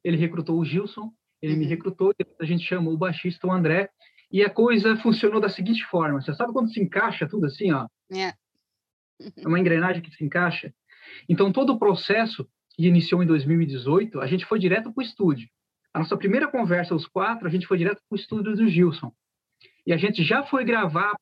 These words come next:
Speaker 1: pré da I Tried, que foi o nosso segundo single. Ali o pessoal me viu cantar, eu comecei a se identificar, e assim, "Cara, que potencial que a gente tem, né?" Gravamos a pré e fomos para o bar, <laughs> conversar, né? Botar as ideias e tal.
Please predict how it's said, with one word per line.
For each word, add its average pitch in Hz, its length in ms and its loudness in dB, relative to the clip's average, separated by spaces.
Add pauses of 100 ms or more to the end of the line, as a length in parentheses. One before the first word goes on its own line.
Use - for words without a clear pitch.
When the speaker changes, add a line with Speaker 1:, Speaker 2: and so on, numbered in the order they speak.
Speaker 1:
pré 214 300 -2 (120)
da 180 200 -2
I 220 100 -4
Tried, 165 440 -2 (640)
que - 80 -20
foi 160 140 0
o - 20 4
nosso 165 220 0
segundo 165 280 0
single. 131 380 0 (580)
Ali 214 160 0
o 226 60 -2
pessoal 208 240 2
me 202 80 2
viu 196 160 4
cantar, 220 720 0 (260)
eu 160 60 -10
comecei 175 300 0
a 170 40 -2
se 165 60 -10
identificar, 202 800 -2
e 196 60 4
assim, 196 240 -2
"Cara, 208 280 -2
que 175 100 -10
potencial 185 640 0
que 165 60 -4
a 147 40 0
gente 165 240 0
tem, 135 240 0
né?" 175 200 -2 (420)
Gravamos 175 560 0
a - 80 0
pré 220 360 -2 (260)
e 202 80 -2
fomos 226 340 -4
para 233 200 -2
o 233 40 -4
bar, 151 320 -4 (100)
<laughs> 196 1080 -4
conversar, 180 240 -2
né? 175 220 -2 (400)
Botar 175 320 2
as 175 80 2
ideias 185 420 4
e 185 80 0
tal. 135 280 -2